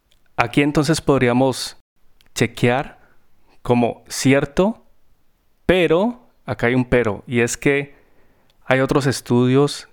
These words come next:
que nos dicen que no solamente pasa esto con la música de Mozart, con la sonata para dos pianos,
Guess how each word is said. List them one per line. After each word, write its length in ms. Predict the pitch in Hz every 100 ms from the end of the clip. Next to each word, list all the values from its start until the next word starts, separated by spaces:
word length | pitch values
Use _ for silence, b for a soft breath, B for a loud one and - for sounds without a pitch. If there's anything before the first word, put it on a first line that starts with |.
| _
que 100 | -
nos 140 | 127 113
dicen 260 | 107 131
que 220 | 123 - 113
no 320 | 110 117 143
solamente 580 | - 156 147 147 143 147
pasa 380 | 139 135 135
esto 480 | 135 - - 139 143 b b
con 200 | - 117
la 80 | 113
música 420 | 110 107 117 123
de 80 | 117
Mozart, 600 | 107 120 - 156 160 -
con 320 | - 120 113
la 100 | 110
sonata 720 | 104 117 110 110 123 123 131 -
para 180 | - 110
dos 200 | 107 110
pianos, 520 | - 127 139 170 -